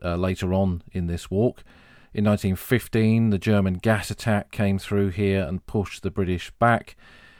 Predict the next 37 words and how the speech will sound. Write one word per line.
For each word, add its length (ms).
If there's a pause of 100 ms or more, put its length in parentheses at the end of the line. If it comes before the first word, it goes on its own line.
(280)
British 220
troops 460
returned 500
here 340
in 100
nineteen 440
seventeen, 640
with 140
Australians 680
capturing 460
the 80
wood 280 (280)
in 80
the 80
Third 380
Battle 300
of 100
Ypres. 240 (260)
And 140
then 100
the 80
Germans 460
captured 480
this 180
ground 440
in 200
April 380
of 120
nineteen 380
eighteen 480
in 140
their 220
final 420
advance 540
here 200
in 140
Flanders, 640